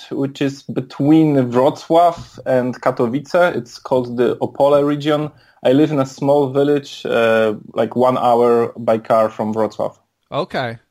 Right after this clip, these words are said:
Speaker 2: Yeah, my Polish geography is not great, but it sounds nice. It sounds, uh, pretty. <laughs>
Speaker 1: <laughs> Yeah, it is. I live close to a very nice forest, and it's a pretty,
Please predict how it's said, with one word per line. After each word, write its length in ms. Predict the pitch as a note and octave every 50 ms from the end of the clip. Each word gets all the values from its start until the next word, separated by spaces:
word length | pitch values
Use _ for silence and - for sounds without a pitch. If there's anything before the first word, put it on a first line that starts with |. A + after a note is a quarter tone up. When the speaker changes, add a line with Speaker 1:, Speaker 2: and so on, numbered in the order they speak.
| _ _ -
Speaker 2:
Yeah, 320 | C#3 C#3 C#3 C3+ B2+ A#2+
my 180 | A#2+ C#3 D3 D3+
Polish 400 | - - F3 E3+ E3 D3 - -
geography 560 | - D#3 D3+ C3+ C#3+ C3 C3 - - C#3 C3
is 140 | B2 A#2 B2
not 360 | B2+ C3 C#3 C#3 C#3 C#3+ D3+ D#3 B2+ A2 - _
great, 460 | - - C#3+ C#3+ B2+ G#2+ - B2 G#2+
but 140 | B2+ B2 B2+
it 160 | C3 C3 -
sounds 400 | - C#3+ C#3+ D#3 F3+ F#3+ B2+ B2
nice. 340 | B2 A#2 A#2+ D3 E3 - D3
It 80 | B2+
sounds, 380 | - D#3+ D3 C#3+ C#3+ C#3+ B2+ C#3+
uh, 380 | C#3 C3 B2 B2+ B2+ A2+ F2+ - - - _
pretty. 380 | - - F3 F#3 E3+ B2 C#3 C3+ -
<laughs> 40 | - - F#3 - _ _ _ _ _ _ _ _ -
Speaker 1:
<laughs> 100 | - - - C#3+ - - F3 - - - - - - - - -
Yeah, 200 | D#3+ F3+ A3 G#3+
it 120 | F3 D3
is. 140 | E3+ E3 -
I 100 | C#3+ C3
live 340 | C3 C3+ C3+ C#3+ C#3+ C#3 -
close 320 | - D3 C#3 C3+ C3+ C3+
to 140 | - C#3 B2+
a 120 | B2 B2 A#2+
very 280 | A#2 B2+ B2+ B2+ B2
nice 280 | A#2+ B2 A#2+ A#2 A#2 -
forest, 640 | - _ B2 B2 C3 C3+ C3+ C#3 C3+ - _ _ -
and 320 | - - A2+ A2+ A2+ A2+
it's 100 | A2 A2+
a 80 | A#2 A2
pretty, 600 | A2 - - B2 A#2+ B2 A#2+ A#2 A#2 A2+ A2+